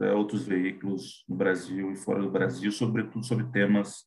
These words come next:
é, Amazônia, Cerrado, mineração, socioambientais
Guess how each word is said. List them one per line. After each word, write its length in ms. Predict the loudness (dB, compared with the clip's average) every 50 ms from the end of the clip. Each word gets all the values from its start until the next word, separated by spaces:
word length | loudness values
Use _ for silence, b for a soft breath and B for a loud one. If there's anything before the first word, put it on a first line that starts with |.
| _ _ 2
é, 600 | 4 6 6 6 6 4 4 2 2 2 2 2
Amazônia, 600 | 2 4 2 2 2 6 8 10 10 10 8 6
Cerrado, 600 | 2 0 -2 -2 0 4 6 8 8 8 6 4 0
mineração, 640 | -2 -2 -2 -2 -4 -4 0 2 4 6 6 6 4
socioambientais 1040 | 6 6 6 6 6 4 4 4 4 2 0 0 0 2 4 4 2 0 -6 -12